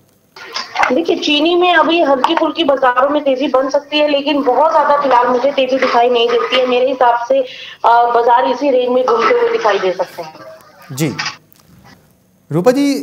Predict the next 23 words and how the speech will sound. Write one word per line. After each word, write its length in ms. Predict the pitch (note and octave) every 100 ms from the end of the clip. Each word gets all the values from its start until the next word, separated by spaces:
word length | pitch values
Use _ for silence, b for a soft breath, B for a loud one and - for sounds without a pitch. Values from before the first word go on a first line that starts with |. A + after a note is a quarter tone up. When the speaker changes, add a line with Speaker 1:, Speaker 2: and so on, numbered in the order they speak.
| - - - D#3
Speaker 2:
दर्शक 360 | D#3+ D#3 A#3+ A#3
हैं 120 | G#3+
जिनका 220 | G3+ G#3
सवाल 340 | G#3 G#3 G#3+
आ 120 | F#3+ F3+
रहा 120 | F#3+
है 140 | G3
कि 420 | G3 A3+ A3 - - _ _ -
आगे 280 | D3+ D#3 G3
जैसे 240 | G3 F#3+ G3+
मकर 260 | E3 F3+
संक्रांति 600 | - F3 F3 E3+ E3 F#3+
है 220 | D#3+ E3+
और 160 | F3 D#3
शादी 320 | D#3 D#3+ F3
ब्याह 160 | E3 E3
का 120 | F3
सीजन 440 | E3+ D3 D3 E3
भी 100 | E3
है, 340 | D#3 D3 E3 D#3+ B B B -
तो 120 | G#3+
क्या 260 | A3+ - A3+
आगे 600 | - F#3+ G3 F#3+ E3+